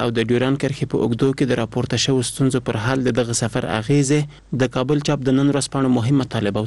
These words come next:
تبصرې دي. ملي ارمان ورځپاڼې په سرمقاله کې لیکلي چې نن یو افغان پلاوی پاکستان ته سفر کوي او دغه پلاوی باید له پاکستاني چارواکو سره د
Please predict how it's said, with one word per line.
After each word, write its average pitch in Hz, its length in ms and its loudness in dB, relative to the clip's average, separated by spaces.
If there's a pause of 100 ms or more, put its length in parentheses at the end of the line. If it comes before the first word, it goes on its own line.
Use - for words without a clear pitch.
تبصرې 113 360 -2 (100)
دي. 120 80 2 (320)
ملي 170 260 4
ارمان 156 260 0
ورځپاڼې 151 400 0
په 147 120 -4
سرمقاله 131 440 0
کې 143 180 -2
لیکلي 151 360 2
چې 151 580 0
نن 151 220 4
یو 135 180 2
افغان 139 400 -2
پلاوی 143 400 2
پاکستان 117 480 -2
ته 107 140 -6
سفر 110 360 -4
کوي 120 260 4 (400)
او 110 160 2
دغه 117 240 0
پلاوی 131 380 0
باید 127 240 -2
له 127 100 2
پاکستاني 123 520 -2
چارواکو 131 440 0
سره 147 180 0 (480)
د - 20 4